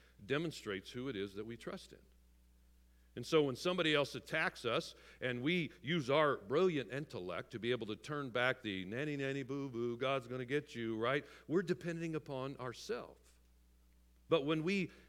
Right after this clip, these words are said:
immediately take that to God and we say, "God, I need you to do something about this. Many are my foes around me," what we're demonstrating is that our trust is in God.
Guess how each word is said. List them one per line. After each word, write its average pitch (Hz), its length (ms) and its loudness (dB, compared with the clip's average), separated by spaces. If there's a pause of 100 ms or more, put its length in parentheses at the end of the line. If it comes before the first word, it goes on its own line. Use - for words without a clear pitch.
immediately 165 680 2
take 160 360 0
that 131 480 2
to 117 100 -8
God 95 640 -4
and 117 120 -6
we 127 100 -6
say, 120 260 -8
"God, 151 400 -4
I 135 100 -4
need 175 240 -4
you 113 100 -6
to 110 120 -2
do 147 180 -2
something 123 400 -4
about 117 320 0
this. 95 220 -8
Many 175 280 0
are 147 160 0
my 123 220 0
foes 131 380 -4
around 143 360 -2
me," 113 140 -4 (280)
what 151 140 0
we're 135 120 -4
demonstrating 117 840 -2
is 104 180 -6
that 113 200 -2
our 98 160 -2
trust 180 600 -6 (260)
is 107 260 -2
in 139 460 0 (320)
God. 123 580 0